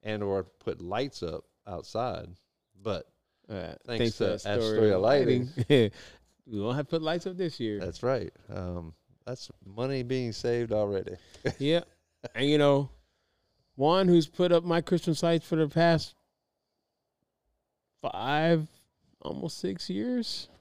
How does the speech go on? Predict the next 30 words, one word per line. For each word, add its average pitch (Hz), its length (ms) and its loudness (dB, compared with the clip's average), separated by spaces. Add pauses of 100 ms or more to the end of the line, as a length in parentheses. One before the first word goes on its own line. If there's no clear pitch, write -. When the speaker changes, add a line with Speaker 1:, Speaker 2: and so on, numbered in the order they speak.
(180)
Speaker 2:
a 127 80 -4
Speaker 1:
Mm. 120 60 0
Speaker 2:
while. 120 460 4 (180)
You 113 120 -6
know, 117 100 -2
I 160 80 -4
appreciate 190 640 2
him 185 260 -2
for 185 160 -6
the 185 80 0
last 190 180 -2
time, 202 280 -4
but, 131 60 -2
you 139 160 -2
know, 175 300 -2 (1120)
his 127 120 -10
services 160 480 0
are 156 60 4
no 170 160 4
longer 180 260 2
needed. 175 540 2
Speaker 1:
All 120 140 -2
good 143 220 -2
things 151 280 0
sometimes 147 640 -4
come 151 240 -4
to 143 140 -2
an 143 80 0
Speaker 2:
Yeah. - 60 0
Speaker 1:
end, 104 240 -2